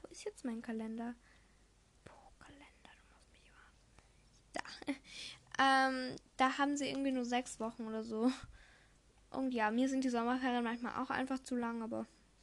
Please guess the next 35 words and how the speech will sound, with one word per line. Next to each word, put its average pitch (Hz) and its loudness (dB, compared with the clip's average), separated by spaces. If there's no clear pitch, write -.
manchmal 403 8
ist 349 0
es 349 4
halt 311 8
wieder 262 8
auch 247 6
cool, 233 6
längere 233 0
Sommerferien 226 -2
zu 247 -8
haben. 233 -6
Also 247 2
ich 254 0
denke, 285 2
ja, 233 0
sie 247 -2
beginnen 240 2
am 226 -2
fünften. 269 2
Fünfter 320 4
bis 254 2
neunter 269 2
Juli. 339 6
Juli? 247 -2
Ja, 233 -2
Juli. 240 2
Ich - -10
glaub, 226 0
ich 240 -6
trag 233 -2
mir 262 0
hier 247 -2
gleich 240 -6
alles 294 -4
ein. 247 -4